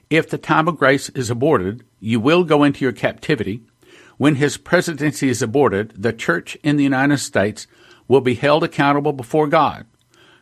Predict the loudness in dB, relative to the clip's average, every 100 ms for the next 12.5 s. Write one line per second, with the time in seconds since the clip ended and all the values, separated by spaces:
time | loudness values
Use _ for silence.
0 | -2 2 4 4 2 0 2 4 4 0
1 | -6 -2 0 0 -2 -4 0 2 2 2
2 | 2 -2 -10 -12 -20 _ _ _ -12 -4
3 | 0 2 2 -2 -6 -4 0 4 4 2
4 | 0 0 0 -4 -8 -2 -2 -2 0 0
5 | 0 0 0 -2 -2 -2 -2 -6 -6 -12
6 | _ _ 0 0 2 0 2 2 0 -4
7 | _ _ -4 0 0 0 2 2 0 -8
8 | -12 _ _ -6 -4 -2 -4 0 4 4
9 | 2 -2 -2 -4 -6 -8 -18 -16 -10 -6
10 | 2 6 6 6 4 2 2 2 -2 -4
11 | -14 -8 -6 -6 -2 4 4 4 2 -2
12 | -10 0 2 2 0